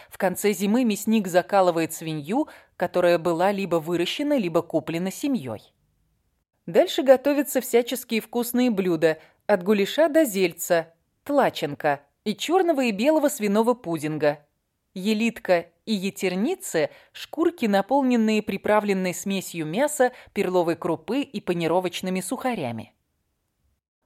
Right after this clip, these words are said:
Жареный гусь, свиная корейка, приправленная тмином, моравские и богемские пироги — герои сельских праздников. Фруктовые мармелады, творог,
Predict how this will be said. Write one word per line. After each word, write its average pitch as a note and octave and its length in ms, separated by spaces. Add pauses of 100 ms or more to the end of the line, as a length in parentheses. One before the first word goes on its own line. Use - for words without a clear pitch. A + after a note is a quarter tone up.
(140)
Жареный F#3 520
гусь, F#3 380
свиная E3 400
корейка, E3 560
приправленная D#3+ 720
тмином, E3 420 (220)
моравские F#3+ 640
и G3+ 160
богемские F3 600
пироги — D#3 540 (200)
герои G3 440
сельских - 560
праздников. C3 680 (580)
Фруктовые F3+ 600
мармелады, D#3+ 760 (180)
творог, E3 580